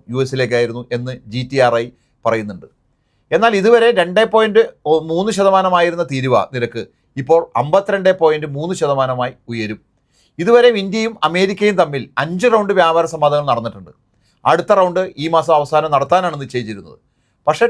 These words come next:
ട്രംപ് ഭരണകൂടം വീണ്ടും വീണ്ടും ഇന്ത്യക്കെതിരായ തീരുവകൾ മാറ്റുന്ന നടപടികൾ,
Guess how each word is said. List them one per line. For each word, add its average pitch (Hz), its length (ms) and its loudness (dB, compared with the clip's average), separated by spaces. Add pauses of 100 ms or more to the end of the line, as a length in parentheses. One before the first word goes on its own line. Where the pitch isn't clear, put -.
ട്രംപ് 190 300 4
ഭരണകൂടം 165 460 0 (160)
വീണ്ടും 226 300 0
വീണ്ടും 214 280 -2
ഇന്ത്യക്കെതിരായ 147 600 0 (580)
തീരുവകൾ 196 400 4 (100)
മാറ്റുന്ന 160 400 0
നടപടികൾ, 131 400 -2